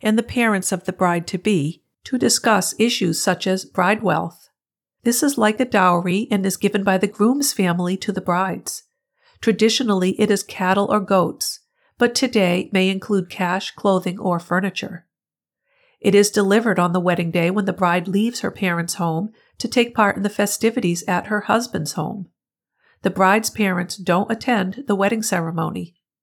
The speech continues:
A wedding is the main occasion on which meat is eaten. Child rearing. Children are highly valued and partly viewed as insurance for the future.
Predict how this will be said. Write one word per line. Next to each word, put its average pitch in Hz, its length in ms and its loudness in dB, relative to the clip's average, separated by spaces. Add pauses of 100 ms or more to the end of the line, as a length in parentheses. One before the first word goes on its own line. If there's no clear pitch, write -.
(960)
A 202 100 4
wedding 196 440 4
is 196 160 -2
the 175 80 -2
main 185 400 0
occasion 233 640 0
on 180 200 -2
which 180 280 -4
meat 190 420 -4
is 175 200 -6
eaten. 170 420 -8 (1600)
Child 240 460 0
rearing. 165 440 -4 (1040)
Children 254 480 2
are 190 180 4
highly 214 460 0
valued 190 720 0
and 196 200 -2
partly 226 360 0
viewed 220 340 0
as 180 280 -2
insurance 190 560 -2
for - 100 -10
the 180 100 -4
future. 190 580 -6